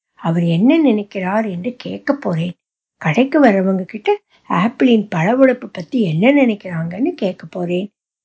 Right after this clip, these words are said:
கீதா தயங்கினார். அருணிடம் நேரடியாக ஏதும் சொல்ல அவருக்கு விருப்பமில்லை. டேவிட் ராப்லேயுடன் இன்னொரு போர் உண்டாவதற்கான சாத்தியம் ஏற்பட போவதை நினைத்து கீதா கவலைப்பட்டார்.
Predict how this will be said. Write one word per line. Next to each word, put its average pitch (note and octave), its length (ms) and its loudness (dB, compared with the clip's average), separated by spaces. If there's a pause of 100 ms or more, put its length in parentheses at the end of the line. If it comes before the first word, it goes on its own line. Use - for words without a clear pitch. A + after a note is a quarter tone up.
(180)
கீதா A#3+ 540 2
தயங்கினார். F#3 640 0 (460)
அருணிடம் C#4 500 2
நேரடியாக A#3+ 720 2
ஏதும் G#3 340 -2
சொல்ல G3+ 500 -6
அவருக்கு F3+ 360 -8
விருப்பமில்லை. F3 720 -8 (560)
டேவிட் G#3+ 500 4
ராப்லேயுடன் A#3+ 720 2
இன்னொரு B3 500 2
போர் C#4 300 0
உண்டாவதற்கான A#3 840 -4
சாத்தியம் G#3 720 -4 (400)
ஏற்பட C4+ 520 4
போவதை F3+ 500 -4
நினைத்து F#3 580 -2 (300)
கீதா F#3+ 640 0 (220)
கவலைப்பட்டார். G#3 800 0